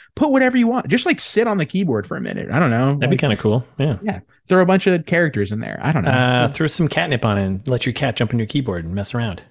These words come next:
Speaker 2: Right?
Speaker 1: Yes. Send us a weird picture of
Speaker 2: Yeah.
Speaker 1: yourself, maybe, or, or
Speaker 2: Or
Speaker 1: someone you love.
Speaker 2: or
Speaker 1: I
Speaker 2: a
Speaker 1: don't know.
Speaker 2: selfie with you and your cat.
Speaker 1: Yeah, yeah. Whatever
Speaker 2: Let's do
Speaker 1: you're
Speaker 2: it.
Speaker 1: into.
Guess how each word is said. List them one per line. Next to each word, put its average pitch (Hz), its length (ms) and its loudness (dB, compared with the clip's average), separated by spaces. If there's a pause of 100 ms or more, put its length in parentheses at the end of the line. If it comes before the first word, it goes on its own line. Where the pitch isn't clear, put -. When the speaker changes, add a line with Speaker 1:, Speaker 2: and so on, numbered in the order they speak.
(180)
Speaker 2:
Right? 110 140 -2
Speaker 1:
Yes. - 460 -2
Send 208 180 2
us 226 100 0
a 226 40 4
weird 214 240 4
picture 139 500 -4
of 107 220 0
Speaker 2:
Yeah. 113 40 0
Speaker 1:
yourself, 151 420 0
maybe, 85 320 -6
or, 87 160 -6 (180)
or 101 120 -2
Speaker 2:
Or - 40 0
Speaker 1:
someone 113 260 2
you 123 100 4
love. 117 340 0 (120)
Speaker 2:
or 110 60 -6
Speaker 1:
I 113 40 0
Speaker 2:
a 143 40 0
Speaker 1:
don't 123 100 0
know. 123 100 2
Speaker 2:
selfie 123 260 -2
with 123 160 0
you 131 160 0
and 131 80 0
your 127 100 -4
cat. 160 400 -8 (440)
Speaker 1:
Yeah, 240 280 2 (180)
yeah. 185 320 -4
Whatever 175 320 0
Speaker 2:
Let's 214 100 2
do 208 40 2
Speaker 1:
you're 208 100 4
Speaker 2:
it. 202 160 0
Speaker 1:
into. 92 180 -8